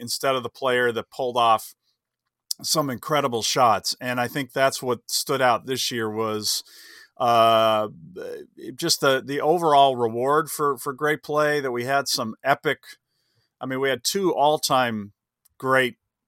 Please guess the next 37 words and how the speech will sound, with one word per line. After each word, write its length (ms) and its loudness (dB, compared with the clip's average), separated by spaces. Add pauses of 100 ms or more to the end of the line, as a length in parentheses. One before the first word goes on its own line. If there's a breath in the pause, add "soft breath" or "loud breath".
(280)
closing 380 -2
rounds 460 -2
in 80 -6
a 60 -6
major 400 -6
with 160 -8
Rory 440 0
at, 120 -4 (120)
at, 320 -10
uh, 400 -6 (720 loud breath)
uh, 360 -14
at 80 -14
the 80 -6
Masters 500 0
and 100 -12
Cameron 300 -4
Smith 540 -6
at 140 -10
the 160 -4
Open. 600 -2
And, 320 -12
and, 260 -12
and 200 -10
then, 320 -10
yeah, 460 -10
I 40 -6
mean, 180 -6
that, 260 0
that 180 6
alone 360 2
right 220 0
there, 160 0
those 240 -2
two 180 -6
rounds 500 -4
were, 420 -6
were, 460 -6